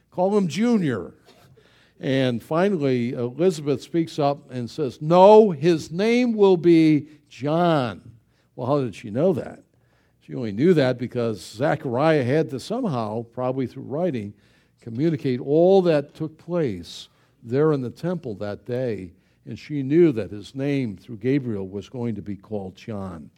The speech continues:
Well, what a contrast to her husband. Elizabeth believes God's word. Wow. What a blessed man it is to have a godly wife.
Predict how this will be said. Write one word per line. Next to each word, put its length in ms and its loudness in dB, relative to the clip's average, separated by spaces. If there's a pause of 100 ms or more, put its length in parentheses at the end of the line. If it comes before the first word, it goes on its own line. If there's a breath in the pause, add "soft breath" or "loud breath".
(400 soft breath)
Well, 280 4
what 260 8
a 80 6
contrast 1000 0
to 340 -2
her 220 -4
husband. 580 -4 (640 soft breath)
Elizabeth 720 4
believes 500 -2
God's 460 0
word. 540 -6 (960)
Wow. 540 -4 (800)
What 180 -10
a 40 -4
blessed 640 0
man 340 0
it 140 -4
is 240 0
to 120 -6
have 200 -2
a 60 -6
godly 460 -4
wife. 600 -16